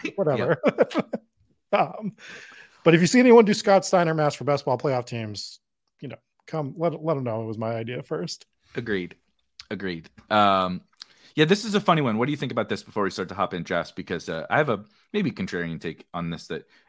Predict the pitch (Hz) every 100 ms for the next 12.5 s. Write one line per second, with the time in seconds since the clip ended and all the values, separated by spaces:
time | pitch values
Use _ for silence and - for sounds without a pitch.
0 | _ 147 - _ _ - 143 156 175 143
1 | 123 131 - 120 101 - 95 87 95 92
2 | 90 92 - - - 113 117 120 139 120
3 | 120 107 110 90 101 92 - 120 127 127
4 | 110 - - 101 95 98 107 - 95 87
5 | 113 104 87 78 - 73 - - _ _
6 | - 135 160 - 185 185 180 - 131 143
7 | 143 139 113 - _ - 147 180 160 123
8 | 131 151 107 95 135 - _ _ - 113
9 | 110 120 127 131 117 123 - 120 117 127
10 | 127 - 120 110 101 95 101 - 120 104
11 | - _ 107 117 107 - 113 107 - -
12 | 110 - 90 98